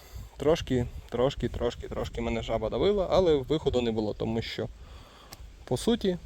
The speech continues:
купити цей намет дешевше, ніж купити цей і докупити опційно до нього дуги.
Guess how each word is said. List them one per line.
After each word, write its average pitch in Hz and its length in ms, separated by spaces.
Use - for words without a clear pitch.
купити 131 380
цей 120 220
намет 117 280
дешевше, 185 540
ніж 131 140
купити 123 360
цей 180 320
і 135 40
докупити 123 460
опційно 139 380
до 113 120
нього 120 280
дуги. 110 280